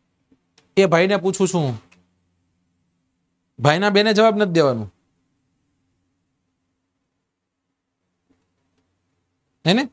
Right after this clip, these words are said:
ઓકે. અને એ મૂવી તમે કદાચ એક જ વાર જોયું હશે ને તમને ખ્યાલ હશે. ઓલો સિંઘાનિયા જે છે, એ સિંઘાનિયાને માર્યું તો એને લીટો પાડી દીધો હતો. અને એ ટ્રેન્ડ હતો ત્યારે મેં એવો લીટો કર્યો હતો. બરાબર? ખબર ન પડતી ત્યારે કે ભૂંડા લાગી એમ. પણ પછી બહુ ભૂંડો લાગ્યો એટલે પછી ક્યારે કર્યું નહીં.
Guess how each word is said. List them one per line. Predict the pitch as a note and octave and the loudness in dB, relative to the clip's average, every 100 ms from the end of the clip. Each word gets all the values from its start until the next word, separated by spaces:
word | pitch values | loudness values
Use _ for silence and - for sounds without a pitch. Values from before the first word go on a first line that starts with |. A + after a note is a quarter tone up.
| _ _ _ - | _ _ _ -2
ઓકે. | C#3+ A#2 G2 _ _ _ _ _ _ | -2 -2 -10 _ _ _ _ _ _
અને | F3 G#3 | -2 2
એ | A3+ | 2
મૂવી | B3 A3+ C4 | 2 0 -2
તમે | A#3+ A#3+ | -2 -4
કદાચ | - A#3+ B3+ | 0 2 2
એક | A#3+ B3 | 2 0
જ | B3 | 2
વાર | A#3+ | 2
જોયું | G3 A3+ | 2 0
હશે | A3 G#3+ | 0 -2
ને | |
તમને | G3 G#3 | -2 -2
ખ્યાલ | G#3 G#3 G3 | 0 0 -2
હશે. | - C3+ - _ | -4 -10 -16 _
ઓલો | F3+ | -2
સિંઘાનિયા | F#3+ F#3+ F3+ G3 G#3+ G#3 | 0 0 0 0 0 -2
જે | G3 | -2
છે, | F3+ | -2
એ | F#3+ | -2
સિંઘાનિયાને | F#3 F3+ F#3+ F#3+ F#3 | 0 0 0 -2 0
માર્યું | F#3 F3+ | 0 0
તો | |
એને | F3+ | 0
લીટો | F3 F3 | 0 2
પાડી | E3+ D#3 | 0 -2
દીધો | C#3+ B2+ | -4 -8
હતો. | - B2+ _ _ _ _ _ _ - | -10 -18 _ _ _ _ _ _ -6
અને | A3 | -2
એ | G#3 | 0
ટ્રેન્ડ | - G#3 G3+ | 0 0 0
હતો | F3+ F3+ | 0 0
ત્યારે | E3+ | 2
મેં | E3 F#3+ | 2 2
એવો | F#3+ F#3 | 2 0
લીટો | E3 D#3+ | 0 0
કર્યો | C#3 C3 | 0 -2
હતો. | A2+ - _ - | -4 -8 _ -6
બરાબર? | E3 G3+ G#3 - _ | -2 -2 -4 -14 _
ખબર | F3+ F#3 | -2 0
ન | F#3 | 0
પડતી | E3 D3+ C3 | 0 -2 0
ત્યારે | B2+ A#2 - _ | -2 -2 -4 _
કે | C3 | -6
ભૂંડા | C3+ D3+ C3 | 0 2 2
લાગી | B2 B2 | 0 -2
એમ. | A#2+ G#2+ - _ _ _ _ | -4 -6 -12 _ _ _ _
પણ | - D3 | -6 -2
પછી | E3+ | 0
બહુ | F3+ G3 | 2 0
ભૂંડો | D3 E3 D#3 | 2 2 2
લાગ્યો | C#3+ C#3+ D3 | 2 0 -2
એટલે | C#3+ | -2
પછી | C#3+ F3 F3 | -2 -2 0
ક્યારે | F3 E3 | -2 -2
કર્યું | D#3 D#3 G3 A#3+ C#3+ | -2 0 0 0 -2
નહીં. | D#3 C3 | -2 -4